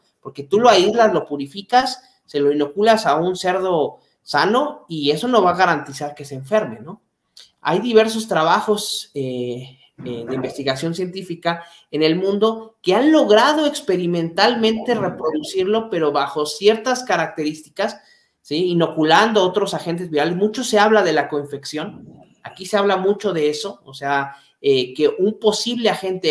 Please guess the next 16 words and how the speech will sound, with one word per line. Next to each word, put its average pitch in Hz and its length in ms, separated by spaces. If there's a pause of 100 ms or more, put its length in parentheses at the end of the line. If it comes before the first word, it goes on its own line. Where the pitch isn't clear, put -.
X, 185 580
un 170 100
posible 196 460
agente 175 400
es 175 100
el 160 140
que 147 100
puede 196 480
desencadenar 151 880
que 160 80
el 147 80
circovirus 143 640 (360)
pueda 175 340
producir 139 360
enfermedad, 120 560
pero 120 380